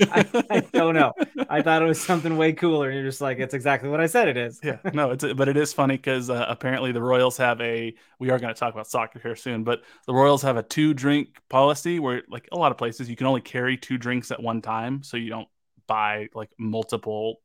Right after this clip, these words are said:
Speaker 2: you know, three, four, five beers at a time. You can take 'em back to your seats, come back, take 'em back, et cetera.
Speaker 1: Yeah.
Speaker 2: One
Speaker 1: Which
Speaker 2: guy
Speaker 1: people
Speaker 2: learned the
Speaker 1: do.
Speaker 2: hard way, and I felt bad.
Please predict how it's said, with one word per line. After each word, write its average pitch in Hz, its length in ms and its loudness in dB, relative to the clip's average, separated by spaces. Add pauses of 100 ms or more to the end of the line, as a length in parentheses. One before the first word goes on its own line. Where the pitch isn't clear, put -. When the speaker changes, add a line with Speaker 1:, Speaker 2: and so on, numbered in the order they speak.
(240)
Speaker 2:
you 120 120 -10
know, 98 220 -14
three, 117 200 -4
four, 110 240 -4
five 110 260 -4
beers 113 260 -4
at 113 60 -6
a 107 40 -6
time. 117 300 -4 (280)
You 147 120 -2
can 143 100 6
take 160 180 4
'em 147 100 4
back 135 260 4
to 139 60 -2
your 127 60 -2
seats, 139 240 -4
come 139 240 0
back, 120 360 2
take 120 200 -4
'em 123 100 -2
back, 117 260 -4 (140)
et 127 120 -14
cetera. 120 320 -4
Speaker 1:
Yeah. 165 220 -4 (580)
Speaker 2:
One 127 200 4
Speaker 1:
Which 139 80 8
Speaker 2:
guy 135 120 8
Speaker 1:
people 131 140 4
Speaker 2:
learned 131 240 6
the 165 160 6
Speaker 1:
do. 123 60 2
Speaker 2:
hard 120 220 6
way, 104 400 -4
and 123 80 2
I 113 80 2
felt 113 240 0
bad. 110 380 -4